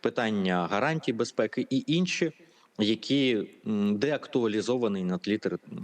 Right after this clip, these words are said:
територіальної. Сказати: «Давайте ми про все це домовимось», щоб бути готовими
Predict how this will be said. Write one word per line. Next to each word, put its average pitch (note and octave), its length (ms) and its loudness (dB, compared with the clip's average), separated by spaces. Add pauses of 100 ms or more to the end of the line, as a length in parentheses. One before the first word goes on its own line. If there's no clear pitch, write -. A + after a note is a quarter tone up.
(160)
територіальної. F#2 640 0
Сказати: B2 360 -2
«Давайте C3+ 280 0
ми A2 100 0
про G#2+ 140 -4
все G#2 200 -2
це E2+ 220 -2
домовимось», A#2+ 600 -2 (260)
щоб C3+ 180 0
бути C3 320 0
готовими F#2 580 -2